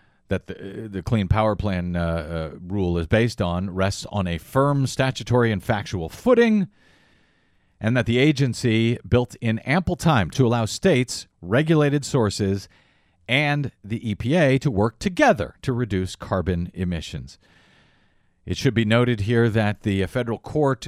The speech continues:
uh, which says, "No, we're not gonna put an injunction, you have to move forward on the Clean Power Plan until this is heard," the court also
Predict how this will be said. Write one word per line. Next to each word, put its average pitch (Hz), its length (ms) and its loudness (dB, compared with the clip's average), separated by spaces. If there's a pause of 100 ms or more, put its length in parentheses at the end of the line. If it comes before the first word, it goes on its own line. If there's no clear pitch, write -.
uh, 104 140 -2
which 101 240 -4
says, 104 240 -2
"No, 110 160 4
we're 110 160 2
not 107 320 -4
gonna 104 160 0
put 113 160 0
an 98 80 -2
injunction, 98 540 -2
you 90 100 0
have 113 320 -4
to 131 80 0
move 104 240 2
forward 95 460 -2
on 90 220 -4
the 87 60 -4
Clean 90 280 -4
Power 95 320 -2
Plan 95 480 -4
until 107 400 0
this 90 180 -2
is 90 160 -6
heard," 95 240 -2
the 107 60 -6
court 113 280 -2
also 113 640 0